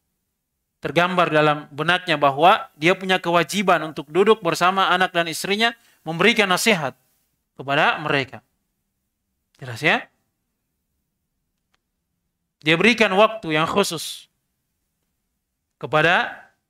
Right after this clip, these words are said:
istrinya dan anak-anaknya untuk bermain bersama mereka. Jelas ya?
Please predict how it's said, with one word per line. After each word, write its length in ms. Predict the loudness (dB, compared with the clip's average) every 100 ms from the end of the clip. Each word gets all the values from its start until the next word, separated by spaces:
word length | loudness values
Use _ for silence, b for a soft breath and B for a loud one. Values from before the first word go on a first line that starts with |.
| _
istrinya 440 | -10 -2 2 4 4
dan 160 | 4
anak-anaknya 720 | 4 2 2 0 -2 -8 -14 _ _ _ _ _ _ _ _ _ _ _ _ _ _ -14
untuk 440 | 0 0 0 -12 _
bermain 480 | -6 -2 2 2 2
bersama 320 | -2 -6 -6 -4
mereka. 440 | 0 0 -2 -10 _ _ _ _ _ _ _ _ _ _ _ _ _ _ _ _ _ _ _ _ _ _ _ _ _ -14
Jelas 240 | -10 -2
ya? 360 | 0 0 -4